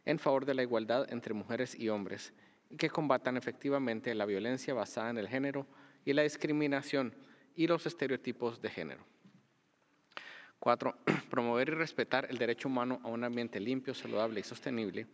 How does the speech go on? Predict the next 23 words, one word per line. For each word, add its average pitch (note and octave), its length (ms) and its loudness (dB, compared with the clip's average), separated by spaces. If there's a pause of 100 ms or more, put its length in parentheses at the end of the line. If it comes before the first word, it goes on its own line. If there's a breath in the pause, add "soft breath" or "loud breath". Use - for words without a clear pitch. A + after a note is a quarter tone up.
(360 loud breath)
mediante A2 380 2
la A#2+ 120 2
reducción D3 460 2
de C3 80 0
los A#2 140 0
niveles A2 320 0
de A2+ 80 -6
contaminación B2+ 720 -2
atmosférica A#2 580 -4
en A2 60 -4
las G2+ 100 -4
ciudades F#2+ 540 -2 (560 loud breath)
e C3+ 100 2
informando C3+ 640 0
periódicamente A#2+ 880 -2
a A2 80 -2
la A#2+ 140 0
ciudadanía A#2+ 680 0 (460 loud breath)
sobre E3+ 320 4
la E3 100 2
calidad B2+ 380 2
del A#2 180 0
aire G2+ 300 0